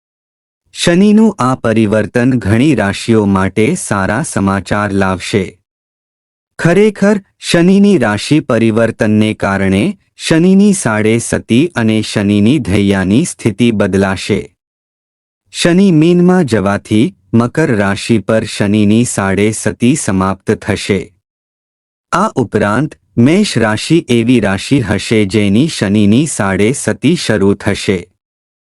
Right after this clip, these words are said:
તમને જણાવી દઈએ કે શનિનું પરિવર્તન પણ ખાસ છે, કારણ કે આ દિવસે સૂર્યગ્રહણ પણ થવાનું છે.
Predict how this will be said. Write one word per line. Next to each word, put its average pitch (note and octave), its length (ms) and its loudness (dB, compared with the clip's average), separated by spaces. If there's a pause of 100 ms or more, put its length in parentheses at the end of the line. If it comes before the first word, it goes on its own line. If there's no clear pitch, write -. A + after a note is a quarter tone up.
(420)
તમને G3 380 4
જણાવી A#2+ 540 0
દઈએ G#2+ 440 0
કે C#3 220 0
શનિનું A2 540 0
પરિવર્તન G#2+ 760 0
પણ G#2+ 260 -2
ખાસ G#2+ 460 -6
છે, A2 220 0
કારણ G2 440 -2
કે A#2+ 380 -2
આ A2 200 -2
દિવસે G2+ 520 0
સૂર્યગ્રહણ G#2 840 0
પણ E3 240 -2
થવાનું F#2+ 560 -2
છે. F#2 440 -4